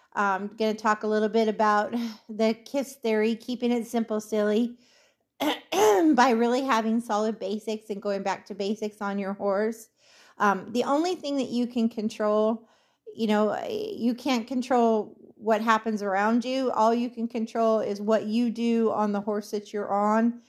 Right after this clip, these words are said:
And that's why it's important that you are, uh, doing things during the week that are helping you in-, improve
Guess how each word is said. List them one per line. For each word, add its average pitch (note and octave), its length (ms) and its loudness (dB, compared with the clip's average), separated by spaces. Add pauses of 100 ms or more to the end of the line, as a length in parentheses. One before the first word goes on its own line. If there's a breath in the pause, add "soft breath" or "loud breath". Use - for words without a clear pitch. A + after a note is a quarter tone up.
(220 loud breath)
And G#3+ 120 -2
that's A3 240 0
why G#3+ 160 0
it's G#3 180 -6
important A3 580 0
that G3+ 160 -2
you G#3+ 380 -2
are, G#3 460 -2
uh, G3+ 240 -2
doing A#3 360 -2
things A3+ 260 2
during G#3+ 240 -4
the G#3 80 -2
week A#3 300 -2
that G3+ 260 -2 (460 soft breath)
are A3+ 180 4
helping A#3 420 2
you G#3 220 0
in-, G#3+ 380 -4
improve G#3+ 800 -2